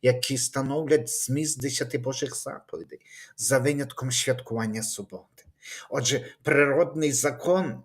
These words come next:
є не лише якимось рядом рум-, розумових прав, а певним наказом Божим, висловом наказуючої волі Божої,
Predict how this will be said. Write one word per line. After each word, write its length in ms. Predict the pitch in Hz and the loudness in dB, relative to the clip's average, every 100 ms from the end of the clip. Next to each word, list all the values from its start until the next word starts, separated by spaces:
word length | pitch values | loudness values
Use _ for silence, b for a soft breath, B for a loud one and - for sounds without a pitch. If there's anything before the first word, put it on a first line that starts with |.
| b b b | b b b
є 340 | 123 120 151 151 | -6 4 6 6
не 400 | 151 170 208 214 | 6 2 2 2
лише 480 | 196 156 - 156 | 4 2 2 2
якимось 1000 | 156 165 - - 156 165 160 151 - - _ B B B | 4 4 2 -4 2 2 2 -2 -2 -6 _ B B B
рядом 680 | 131 156 151 143 151 147 | 2 4 2 2 0 0
рум-, 320 | 127 151 143 - _ _ | 0 0 0 -6 _ _
розумових 1000 | - 143 127 151 143 143 123 113 - - | -2 0 2 2 2 0 0 -2 -4 -10
прав, 400 | - 113 90 - _ B B B | -6 -6 -6 -12 _ B B B
а 300 | - - - | -8 -8 -8
певним 460 | 143 135 139 135 135 | -8 -6 -4 -4 -4
наказом 640 | 123 - 139 131 127 120 | -4 -4 -6 -4 -4 -4
Божим, 720 | 120 156 170 147 120 98 - - b b b | -4 -4 -4 -4 -6 -8 -10 -14 b b b
висловом 800 | 104 165 170 - 156 156 151 151 | 2 4 4 2 2 4 4 2
наказуючої 1200 | 143 127 147 147 175 165 170 170 - 156 156 151 | -4 -2 0 2 0 0 0 0 -2 2 2 2
волі 420 | 139 156 156 151 | 2 2 2 0
Божої, 760 | 147 147 170 151 - - - | 0 0 0 -4 -8 -12 -12